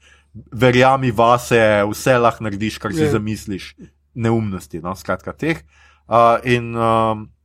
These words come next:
Speaker 1: a, to je bolj ali manj to. Not
Speaker 2: No.
Speaker 1: igra, jaz bi samo omenil še prej,
Speaker 2: Če
Speaker 1: not igra Madison Davenport, ki mi je zdaj že drugič padla v oko,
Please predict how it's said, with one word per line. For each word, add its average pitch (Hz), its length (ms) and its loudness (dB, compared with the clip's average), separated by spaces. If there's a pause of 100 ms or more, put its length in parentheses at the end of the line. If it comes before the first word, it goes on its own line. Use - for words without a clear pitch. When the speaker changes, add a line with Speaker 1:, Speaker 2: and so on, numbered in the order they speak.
Speaker 1:
a, 104 260 -4 (340)
to - 140 -10
je 131 80 -6
bolj 143 160 -2
ali 143 80 -2
manj 139 180 -2
to. 147 260 2
Not 139 220 2
Speaker 2:
No. - 60 -2
Speaker 1:
igra, 135 200 2
jaz 143 120 0
bi 127 100 -4
samo 139 200 -2
omenil 123 360 0
še 107 160 -6
prej, 120 300 0
Speaker 2:
Če 190 60 -8 (240)
Speaker 1:
not 131 220 0
igra 127 180 2
Madison 131 560 0
Davenport, 147 760 0 (220)
ki - 140 -6
mi 117 80 2
je 110 60 4
zdaj 131 160 0
že 135 140 0
drugič 156 420 -2
padla 123 380 0
v 107 320 0
oko, 143 400 -2